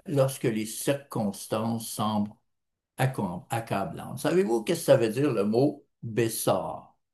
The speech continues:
C'est le mot qu'on donne en général même pour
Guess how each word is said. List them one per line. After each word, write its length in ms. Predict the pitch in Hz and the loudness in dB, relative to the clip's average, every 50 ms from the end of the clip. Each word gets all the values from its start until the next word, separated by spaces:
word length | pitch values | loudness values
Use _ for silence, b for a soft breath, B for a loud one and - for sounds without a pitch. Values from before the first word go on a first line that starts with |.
| _ _ _ _ _ _ _ _ _ _ _ _ _ _ _ _ _ _ _ _ _ _ _ _ _ _ _ _ _ _ _ _ _ _ _ _ _ _ b b b b b b b b | _ _ _ _ _ _ _ _ _ _ _ _ _ _ _ _ _ _ _ _ _ _ _ _ _ _ _ _ _ _ _ _ _ _ _ _ _ _ b b b b b b b b
C'est 300 | - - - - 160 175 | -10 -6 2 4 6 6
le 140 | 196 180 156 | 6 6 6
mot 180 | 143 165 196 | 8 6 6
qu'on 260 | 196 - 156 127 113 107 | 6 4 2 2 2 2
donne 400 | 104 104 131 165 196 185 143 113 | 0 0 2 2 2 2 0 -2
en 140 | 101 104 | -2 -4
général 640 | 98 - 113 104 110 113 113 113 127 156 190 185 151 | -4 -4 -4 -2 -2 -2 -2 0 0 0 2 2 0
même 380 | 120 113 113 135 147 143 131 135 | 0 0 0 0 0 0 -2 -4
pour 580 | - - 123 117 123 131 139 135 - - _ | -4 0 2 2 4 4 2 0 -4 -8 _